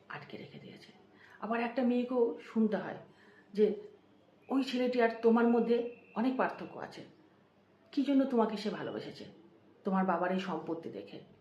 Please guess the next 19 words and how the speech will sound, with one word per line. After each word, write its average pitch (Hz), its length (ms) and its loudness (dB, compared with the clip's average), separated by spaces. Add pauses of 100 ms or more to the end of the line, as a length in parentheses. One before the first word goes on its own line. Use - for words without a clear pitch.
(760)
তোমার 185 200 0
চাকরি 190 380 -2
দেখে 175 260 -4
বা 170 140 -4
তোমার 175 320 -8
রূপ 180 180 -4
দেখে, 175 300 -4
গুণ 190 280 -2
দেখে।" 165 320 -8 (440)
এই 240 100 -6
খোঁটাগুলো 226 560 0
কিন্তু 220 320 -2 (540)
শুনতে 233 400 -2
হয়। - 240 -12 (920)
একজন 233 400 2 (340)
বাবাকেও 202 520 0
কিন্তু 262 360 0 (340)
শুনতে 240 400 0
হয়, - 240 -6